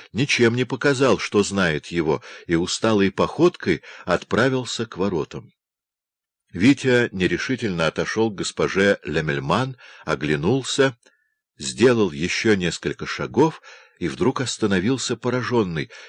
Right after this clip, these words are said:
Неужели Федосьев? Не может быть. Но человека в черном пальто уже на дворе не было. Глава пятнадцатая.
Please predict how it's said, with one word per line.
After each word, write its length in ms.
Неужели 580
Федосьев? 840
Не 140
может 320
быть. 320
Но 300
человека 580
в 80
черном 400
пальто 480
уже 380
на 100
дворе 500
не 240
было. 280
Глава 340
пятнадцатая. 800